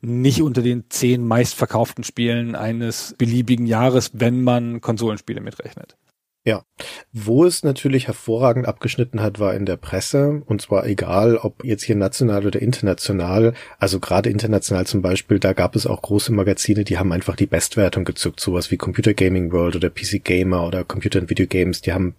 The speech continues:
Speaker 2: jeweils zehn von zehn Punkten gegeben. Aber hierzulande sah das ganz ähnlich aus. Die P C Games zum Beispiel hat dreiundneunzig Punkte vergeben und P C Player und For Players zweiundneunzig und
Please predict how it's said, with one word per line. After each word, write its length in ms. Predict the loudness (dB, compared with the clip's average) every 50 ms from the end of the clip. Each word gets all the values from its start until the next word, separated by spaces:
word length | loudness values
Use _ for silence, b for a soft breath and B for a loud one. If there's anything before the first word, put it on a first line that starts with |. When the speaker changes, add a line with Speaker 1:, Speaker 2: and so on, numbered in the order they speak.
| _ -2
Speaker 2:
jeweils 380 | 0 2 2 2 2 -2 -2 0
zehn 220 | 0 0 0 0
von 140 | -2 -2 -2
zehn 200 | 0 -2 -2 0
Punkten 320 | -2 -2 -2 -2 -4 -4
gegeben. 460 | -4 -4 0 0 2 4 4 4 2 2 B B B B B B
Aber 160 | -2 0 2
hierzulande 600 | 2 4 2 2 2 0 2 2 2 2 2 2 0
sah 220 | 0 0 0 2
das 280 | 2 2 0 0 -4 _
ganz 180 | -2 -2 -2
ähnlich 400 | -2 -2 0 2 2 2 2 0
aus. 360 | -2 -2 0 0 -2 -2 -4 B B B B B B -10
Die 60 | -10
P 140 | -4 -2 -2
C 140 | 0 0 0
Games 320 | 2 2 2 2 0 0
zum 100 | -2 -2
Beispiel 240 | -2 -2 -2 -4 -6
hat 140 | -6 0 2
dreiundneunzig 560 | 4 4 6 4 4 4 2 0 -2 -4 -4
Punkte 260 | -6 -6 -4 -4 -8
vergeben 580 | -8 -6 -8 -8 -6 -6 -6 -4 -4 -6 -6 -8
und 200 | -10 -10 -12 -10
P 120 | -8 -8
C 140 | -6 -6 -8
Player 320 | -6 -4 -4 -2 -2 -4
und 80 | -4 -6
For 180 | -8 -10 -10 -6
Players 320 | -6 -4 -4 -4 -4 -6
zweiundneunzig 720 | -2 0 2 4 4 4 4 4 2 2 2 0 0 0
und 280 | -4 -6 -6 -6 -6